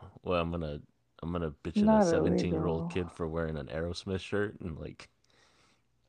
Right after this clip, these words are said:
Speaker 2: Mm.
Speaker 1: nah. <laughs>
Speaker 2: Nah. But I can give him shit every time I see him wearing it, though.
Speaker 1: Yeah.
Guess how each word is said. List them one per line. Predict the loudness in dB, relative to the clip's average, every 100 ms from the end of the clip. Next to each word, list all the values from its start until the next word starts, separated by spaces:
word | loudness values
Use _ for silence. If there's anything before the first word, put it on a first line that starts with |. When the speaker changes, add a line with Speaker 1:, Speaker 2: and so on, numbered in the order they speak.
| _ _ _
Speaker 2:
Mm. | -6 -4 -4 -4 -4 -4 -4 -4
Speaker 1:
nah. | -6 -8 -12 -16 _ -6
<laughs> | -4 -4 _ _ 0
Speaker 2:
Nah. | 4 8 10 10 10 10 8 6 -2 _ -20 _ -20 -10 10
But | 12
I | 12
can | 10 6
give | 6
him | 4
shit | 0 4 8 10
every | 8 8
time | 4
I | 2
see | 2 2
him | 2 2
wearing | 4 4
it, | 2
though. | 2 2 0 -6 _
Speaker 1:
Yeah. | -12 -12